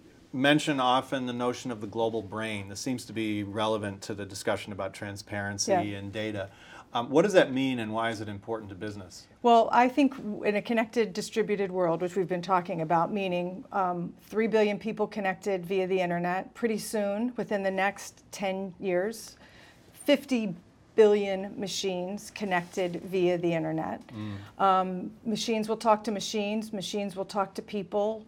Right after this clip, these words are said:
Speaker 2: Uh, hopefully we'll still talk to <laughs> each other.
Speaker 1: Mm.
Speaker 2: I don't know, and we'll see where that goes in
Speaker 1: I,
Speaker 2: ten
Speaker 1: I think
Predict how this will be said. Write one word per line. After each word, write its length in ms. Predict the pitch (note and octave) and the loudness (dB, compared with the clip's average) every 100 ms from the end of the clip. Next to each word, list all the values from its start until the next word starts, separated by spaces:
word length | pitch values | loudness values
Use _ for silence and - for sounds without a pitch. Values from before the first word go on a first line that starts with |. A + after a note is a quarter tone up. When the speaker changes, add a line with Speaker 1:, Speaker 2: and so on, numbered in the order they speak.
| - | -4
Speaker 2:
Uh, 140 | F3+ | -4
hopefully 340 | F3+ F3+ A3 A3 | -2 0 0 2
we'll 140 | F#3 | 0
still 160 | F#3+ A3 | -2 -6
talk 240 | G#3+ A3 G#3+ | -2 -2 0
to 80 | G#3+ | 0
<laughs> 20 | |
each 220 | B3 - | 2 4
other. 300 | A#3+ - A#3 | 4 4 2
Speaker 1:
Mm. 260 | - C4+ - | 8 10 12
Speaker 2:
I 80 | B3+ | 10
don't 300 | B3+ C4 C4 | 8 6 6
know, 260 | A3+ A3+ | 8 8
and 140 | A3 F#3+ - - | 6 -2 -10 -6
we'll 80 | G#3 | -4
see 160 | G#3+ A3+ | 0 2
where 100 | G#3 | 4
that 160 | G#3 | 4
goes 220 | A3 G#3 | 4 2
in 60 | A3 | 8
Speaker 1:
I, 100 | A3 | 10
Speaker 2:
ten 80 | G3+ | 10
Speaker 1:
I 20 | |
think 40 | G3+ | 10